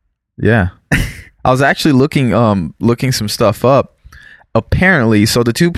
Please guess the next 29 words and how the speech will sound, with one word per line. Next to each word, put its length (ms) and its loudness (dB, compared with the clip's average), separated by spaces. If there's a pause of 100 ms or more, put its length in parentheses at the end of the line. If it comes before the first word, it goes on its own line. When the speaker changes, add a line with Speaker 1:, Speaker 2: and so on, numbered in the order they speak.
Speaker 1:
teams 280 -2
that 120 2
are 140 2
playing 540 0
are 360 2
the 920 0 (260)
Chiefs, 720 -2 (800)
Kansas 380 0
City 260 0
Chiefs, 540 -2 (580)
and 460 0
the 160 2
San 220 -2
Francisco 460 -2
forty-niners. 840 -4 (360)
Speaker 2:
Oh, 220 -4
okay. 220 -8 (180)
Speaker 1:
The 100 0
San 240 0
Francisco 460 -2
forty-niners 880 0 (400)
are 120 2
the 140 2
highest 800 0
paid 320 2
team 300 -4
in 80 -2
the 100 -2
league. 400 -2